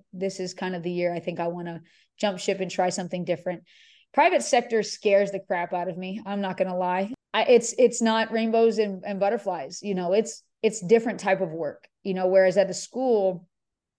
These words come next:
I was definitely in my element, you know, being able to, to wear many hats. Here, I'm a marketer. Here, your business. Here, your, you know, working a lot of times or, or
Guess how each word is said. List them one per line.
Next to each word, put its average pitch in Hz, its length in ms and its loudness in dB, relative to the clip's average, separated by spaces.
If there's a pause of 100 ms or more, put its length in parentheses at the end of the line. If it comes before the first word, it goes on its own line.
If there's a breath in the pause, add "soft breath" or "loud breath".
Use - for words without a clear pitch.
(220)
I 160 80 0
was 175 160 0
definitely 190 640 0
in 180 100 -2
my 175 140 -6
element, 185 500 -2 (160)
you 190 120 -6
know, 180 100 -6
being 185 240 -2
able 185 280 -2
to, 175 240 -6
to 180 120 -10
wear 180 220 0
many 180 260 -6
hats. 180 420 -8 (440 soft breath)
Here, 220 400 6
I'm 185 240 2
a 180 60 -6
marketer. 180 580 -4
Here, 208 300 2
your 190 200 0
business. 175 540 -6
Here, 208 320 2
your, 185 560 -2 (1000 soft breath)
you 214 160 -2
know, 185 140 0
working 190 380 0
a 180 40 -2
lot 185 160 2
of 180 60 -6
times 180 560 -8
or, 190 300 -2
or 180 500 0